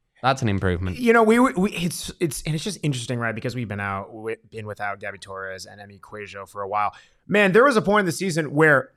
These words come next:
Speaker 2: we were almost trying to figure out, like, okay, we have so much talent on the wings and from those wing back positions. How do we get everyone involved in the outside? And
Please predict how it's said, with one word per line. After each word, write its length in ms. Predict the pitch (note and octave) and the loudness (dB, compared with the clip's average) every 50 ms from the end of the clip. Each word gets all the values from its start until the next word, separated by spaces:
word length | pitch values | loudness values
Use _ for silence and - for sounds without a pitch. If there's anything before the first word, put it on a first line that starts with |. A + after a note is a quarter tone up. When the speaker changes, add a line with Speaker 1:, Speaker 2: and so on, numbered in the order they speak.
| _ | _
Speaker 2:
we 260 | - B2+ D#3 G3 A#3 | -6 -2 0 2 6
were 240 | A#3+ A3+ G#3+ G3+ G3 | 8 8 8 8 8
almost 240 | F#3+ F3+ F3 D#3+ - | 8 6 4 4 4
trying 100 | E3+ D#3 | 2 2
to 60 | C3+ C3 | 2 2
figure 160 | D#3 D#3+ D#3 | 2 4 6
out, 140 | D3+ D3 C#3 | 6 6 4
like, 180 | B2+ A2+ G#2 - - | 2 0 -2 -4 -8
okay, 560 | G2+ G2 - - G3 A3 A3+ A3 A3 G#3+ F#3+ | -14 -6 0 2 4 6 8 8 8 8 6
we 200 | C#3 G2+ A#2 A#2 | 4 0 -4 -4
have 140 | A2 G2+ - | -4 -4 -6
so 440 | - - - - - C3 C#3+ E3 E3+ | -8 -10 -8 -6 -2 2 2 4 4
much 320 | E3 E3 D3+ C#3+ - - | 4 2 2 0 -2 -2
talent 420 | - D3+ D3+ D3+ D3+ D3 D3 - - - | 0 2 4 4 4 2 2 0 -2 0
on 400 | C3 B2+ B2+ B2+ B2+ B2 A#2+ A#2 | 2 2 4 4 2 0 0 -4
the 100 | G#2+ G#2 | -4 -6
wings 540 | A2 C3+ E3 F#3 F3+ F3+ F3 F3 E3+ D3 C3+ | -4 -4 -2 -2 -2 -2 0 -2 -2 -2 -2
and 100 | B2+ A2 | -6 -6
from 220 | - B2 A#2 A2+ | -6 -6 -6 -4
those 160 | A2 G#2+ G2 | -6 -8 -10
wing 160 | G#2 A#2+ B2+ B2 | -12 -14 -8 -4
back 240 | A#2 A2 A2 A2 | -2 -2 -2 -4
positions. 480 | - A#2 C#3 G3+ F#3+ - - F3+ F3 - - - - | -6 -4 -2 -2 -2 0 -2 -4 -4 -6 -8 -16 -12
How 180 | - - D3+ D3+ | -4 0 2 2
do 40 | C#3+ | 2
we 80 | C#3+ | 2
get 120 | A#2+ C3 C3+ | 2 2 2
everyone 300 | C3+ C3+ C3 B2+ B2+ B2+ | 2 2 2 0 0 -2
involved 380 | B2 G#2+ C3 C3 C3 B2+ B2+ | 0 2 2 2 2 2 0
in 60 | B2 | -2
the 80 | A#2+ A#2+ | -2 -2
outside? 420 | A#2+ A#2 A#2+ - - D#3+ D#3+ D3+ | 0 -2 0 2 4 4 4 4
And 160 | C#3+ B2+ G#2 | 2 0 -4